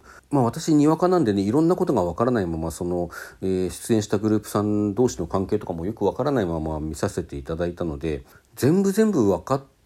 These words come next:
たわけじゃないと思うんですが、それでも非常に楽しいライブでしたし、まあ、普段からね、その会話にいらっしゃる方にとっては非常に、あの、より楽しいライブだったのではないでしょうか。はい、ということです、ですね。まあ、こちらの方も特典会あったかと思うんですけれども、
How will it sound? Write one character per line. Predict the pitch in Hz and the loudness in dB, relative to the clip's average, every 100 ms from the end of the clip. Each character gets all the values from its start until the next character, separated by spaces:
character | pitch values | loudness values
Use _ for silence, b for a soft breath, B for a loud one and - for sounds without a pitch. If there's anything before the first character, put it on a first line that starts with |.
| _ | _
た | 104 | 0
わ | 90 82 85 | 2 0 -2
け | 87 92 | -2 -4
じ | 82 | -2
ゃ | |
な | 76 127 | -4 -4
い | 147 | -2
と | |
思 | 90 87 | -2 -2
う | |
ん | |
で | 85 | -4
す | 98 | -6
が、 | 92 | -4
そ | 247 | 2
れ | |
で | 330 | 4
も | 269 | 4
非 | |
常 | 117 | 2
に | 110 | 0
楽 | 113 113 | 2 -2
し | 110 - 123 95 80 | -4 -4 -2 -2 -4
い | - | -6
ラ | 98 | -2
イ | 92 | -2
ブ | 87 87 | -2 -4
で | 87 104 | -2 -2
し | - | -2
た | 87 | -8
し、 | - - 151 143 B _ _ _ _ _ _ - | -6 0 -2 -2 B _ _ _ _ _ _ -2
ま | 165 | -2
あ、 | |
普 | 131 | 4
段 | 190 143 | 4 4
か | - 80 | 2 -4
ら | |
ね、 | 85 110 | -2 -2
そ | - | 0
の | 92 | -4
会 | 85 90 | -2 -2
話 | 101 | 0
に | 104 | 2
い | 104 | 2
ら | |
っ | 104 | 0
し | - | -2
ゃ | |
る | 92 | -4
方 | 78 78 | -6 -8
に | |
と | 80 | -10
っ | |
て | - | -10
は | 76 | -10
非 | 80 | -6
常 | 87 | -4
に、 | 90 90 B B B | -4 -6 B B B
あ | 101 | -4
の、 | 101 90 | -2 -2
よ | 87 98 | 0 2
り | 147 | 2
楽 | 139 113 117 | 0 -4 -2
し | - | -2
い | 110 | 0
ラ | 87 | 0
イ | |
ブ | 87 | -2
だ | 98 | -4
っ | 101 | -2
た | 82 | -6
の | 85 | -2
で | 113 | 0
は | 98 | 0
な | 85 95 | -2 -4
い | 95 | -4
で | 80 | -6
し | - - | -6 -4
ょ | |
う | 92 | -4
か。 | - 76 - B B _ _ | -2 -6 -6 B B _ _
は | 170 | -2
い、 | - | 2
と | 233 | 2
い | 202 | 4
う | 135 | 2
こ | 156 | 0
と | 151 | -4
で | 95 85 | -4 -4
す、 | - 90 78 | -6 -8 -8
で | 82 87 | -6 -8
す | - | -4
ね。 | 90 101 | 0 0
ま | 104 117 | 0 -2
あ、 | |
こ | 123 | -4
ち | 196 | -2
ら | - | 0
の | 294 | 0
方 | 294 | 0
も | 180 | -2
特 | 110 107 | -2 -2
典 | 110 | -4
会 | 110 107 | 0 -2
あ | |
っ | 120 | 0
た | - | -4
か | 87 | -6
と | 71 73 | -8 -8
思 | 87 95 | -4 -4
う | |
ん | 76 | -6
で | 78 | -10
す | - | -10
け | - | -10
れ | 76 | -10
ど | 76 | -8
も、 | 78 80 76 | -8 -6 -8